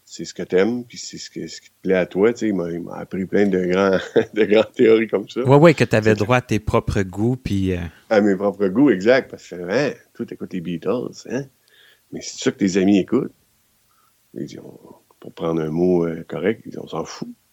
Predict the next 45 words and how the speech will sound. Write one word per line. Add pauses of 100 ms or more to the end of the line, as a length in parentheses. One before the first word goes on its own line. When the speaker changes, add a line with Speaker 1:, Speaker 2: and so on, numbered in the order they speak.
(420)
Speaker 1:
On
s'en
fout
de
ce
que
mes
amis
écoutent.
Moi,
je, (600)
moi,
c'est
ça
que
j'écoute. (160)
J'aime
ça. (800)
C'est
que
là,
j'ai
mes, (400)
plein
de,
<laughs>
plein
de (100)
grandes
théories
comme
ça. (1080)
Speaker 2:
Oui,
mais
Speaker 1:
Mon
Speaker 2:
c'est
Speaker 1:
cousin
Speaker 2:
quand
même
Speaker 1:
était
Speaker 2:
super
bon,
là,
parce
que